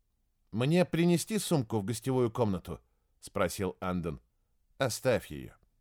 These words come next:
Принесём позже». Но Хило повёл его не в главный дом, а в тренировочный зал. Он включил свет над длинным залом с деревянным полом. Грудь Андена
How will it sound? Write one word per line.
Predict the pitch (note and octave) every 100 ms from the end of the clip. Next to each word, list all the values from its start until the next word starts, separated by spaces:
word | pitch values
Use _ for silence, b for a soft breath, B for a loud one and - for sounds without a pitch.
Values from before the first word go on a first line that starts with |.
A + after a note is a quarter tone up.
| _ _ _ _ -
Принесём | D#3 F3+ E3+ - B2+
позже». | G#2+ G2 C#2+ C2 - _ _ _ _ _ _ _ _ _ _ _ -
Но | G#2+ C#3+
Хило | - D#3+ F3+
повёл | D#3 D#3 D#3
его | C3+ C#3
не | C3+ B2
в |
главный | E2+ F2+ D2 B1 C#2
дом, | C#2 A2 A2 _ _ _ _ -
а | G2
в | G#2
тренировочный | - A2 G#2+ A2 G#2+ - G2+ G2+
зал. | E2 C2+ - _ _ _ _ _ _ _ _
Он | - E3
включил | - D3 D3 D#3 D3+
свет | - C#3 D#3+ C3+
над | C3+ A#2 F#2
длинным | B2+ C3+ B2 A#2+ G2
залом | G#2+ B2+ A#2+ A2
с |
деревянным | F2+ G#2+ G2+ G2 G2 G2+
полом. | - D2 C#2+ C2 - _ _ _ _ _ _ _ _ _ -
Грудь | E3 D#3 E3+ -
Андена | E3+ F3 C#3+ G2 C2+